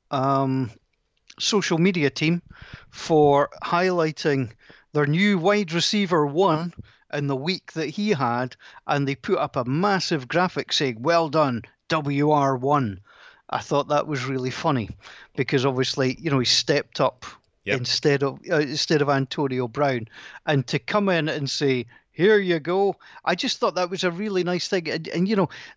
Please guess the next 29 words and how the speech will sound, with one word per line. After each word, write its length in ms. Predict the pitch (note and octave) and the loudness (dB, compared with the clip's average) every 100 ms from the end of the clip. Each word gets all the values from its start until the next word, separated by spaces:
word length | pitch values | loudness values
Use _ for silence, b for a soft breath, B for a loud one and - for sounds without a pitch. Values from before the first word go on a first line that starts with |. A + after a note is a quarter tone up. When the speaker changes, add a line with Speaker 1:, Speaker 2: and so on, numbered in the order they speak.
| - | -4
Speaker 1:
that's 260 | G3+ D3+ | -2 -2
one 160 | G3 G#3 | 0 2
other 200 | G3+ E3 | 2 2
thing 280 | - E3 D3+ | 0 -2 -2
I 80 | - | -2
think 200 | F3 - | -4 -4
we'll 120 | C#3 | -6
keep 220 | - - | -6 -2
an 100 | C#3+ | 0
eye 180 | C#3 D#3 | 2 2
on 200 | C3+ A2+ | 0 -2
throughout 480 | - C3+ C3+ C#3 C#3 | -8 0 0 0 -4
this 200 | B2+ - | -6 -4
particular 600 | C#3+ - D3 - B2 A#2+ | -6 -6 -8 -6 -4 0
season, 360 | - D3 C3+ | 2 2 2
is 120 | A2+ | 0
we'll 100 | A#2+ | -2
keep 240 | A#2 E3+ D#3 | 0 -2 0
an 100 | B2+ | 0
eye 180 | C#3+ C3+ | 2 2
on 120 | B2 | 2
some 240 | - C#3 | 0 -2
of 60 | A#2+ | -2
these, 320 | A#2+ A2+ - | -4 -2 0
uh, 160 | B2 A#2 B B B | 0 -2 B B B
the 100 | C#3 | -2
best 280 | G3 F3+ - | 0 2 2
social 360 | - D#3 - | 0 0 0
media 440 | C3+ D3 D3 B2+ | 2 0 0 -2